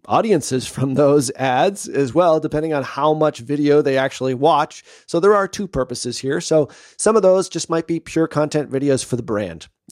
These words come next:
Great, really simple, easy to do. But let's say you have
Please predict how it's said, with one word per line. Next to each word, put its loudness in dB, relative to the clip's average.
Great, 2
really 4
simple, -2
easy -4
to -12
do. -6
But 0
let's -2
say 0
you 4
have 0